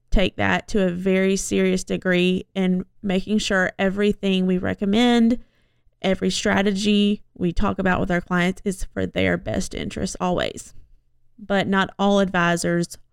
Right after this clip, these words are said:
are required to do that. It is very important to make sure that your advisor you're working with is held to that fiduciary responsibility.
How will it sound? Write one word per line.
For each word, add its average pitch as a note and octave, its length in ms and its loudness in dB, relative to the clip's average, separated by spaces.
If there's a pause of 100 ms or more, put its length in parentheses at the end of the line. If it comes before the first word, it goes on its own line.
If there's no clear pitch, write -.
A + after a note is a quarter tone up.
(500)
are F#3+ 220 0
required F3 560 0
to F3+ 120 -4
do F3 200 4
that. - 260 0 (880)
It F#3+ 160 2
is F3 140 0
very F#3+ 240 2
important F#3+ 560 2
to F#3 160 4
make F#3 340 2
sure F#3+ 320 4
that F3+ 160 0
your F3+ 160 2
advisor F3 400 -2
you're E3+ 200 0
working F3 380 -2
with E3+ 300 0 (300)
is F3+ 160 0
held F3 440 4
to F#3+ 120 2
that E3 340 -2 (260)
fiduciary F3 540 -4
responsibility. A#2+ 1000 -6